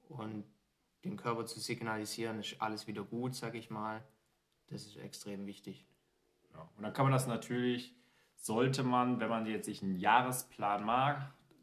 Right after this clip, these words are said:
Speaker 2: egal jetzt auch fürs Training, sollte man dementsprechend auch einen Jahresplan für die Ernährung machen. Also nicht sagen, oh, ich halte die nächsten vier Wochen jetzt eine Diät und dann gucke ich mal, was da kommt, weil dann kommt der bekannte Jojo-Effekt, das bringt gar nichts, sondern ich muss dann genau gucken, in welcher Trainingsphase befinde ich mich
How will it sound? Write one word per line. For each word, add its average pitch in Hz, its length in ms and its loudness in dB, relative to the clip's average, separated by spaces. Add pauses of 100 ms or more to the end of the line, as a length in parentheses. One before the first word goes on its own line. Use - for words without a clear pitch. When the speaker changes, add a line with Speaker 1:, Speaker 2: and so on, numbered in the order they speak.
(480)
Speaker 2:
egal 107 500 2
jetzt 101 260 -6
auch 95 80 -12
fürs - 240 -6
Training, 117 460 0 (180)
sollte 101 240 -8
man 98 120 -2
dementsprechend 104 500 -4
auch 98 80 -4
einen 98 100 -2
Jahresplan 95 480 0
für - 140 -8
die 87 80 -4
Ernährung 90 400 -2
machen. 82 200 -2
Also 87 200 -6
nicht 95 180 -4
sagen, 98 240 -2
oh, 95 100 0
ich 95 200 -4
halte 95 280 -4
die 95 60 -2
nächsten 101 300 -4
vier 95 180 -2
Wochen 98 220 -2
jetzt 95 180 -4
eine 98 100 0
Diät 104 380 0
und 113 80 -4
dann 92 100 -4
gucke 127 180 -2
ich 127 60 -2
mal, 131 120 0
was 127 160 -2
da 131 120 -2
kommt, 135 360 2 (340)
weil 117 360 8
dann 120 300 8
kommt 110 180 0
der 107 120 4
bekannte 98 300 2
Jojo-Effekt, 104 480 0
das - 120 -6
bringt 85 140 -6
gar 92 200 4
nichts, 117 180 -2
sondern 101 260 -2 (260)
ich - 140 -14
muss 113 220 -2
dann 98 180 -2
genau 95 260 0
gucken, 117 420 -4
in 92 100 -4
welcher 98 240 -2
Trainingsphase 95 640 -4
befinde 123 340 -4
ich 120 120 -6
mich 117 300 -2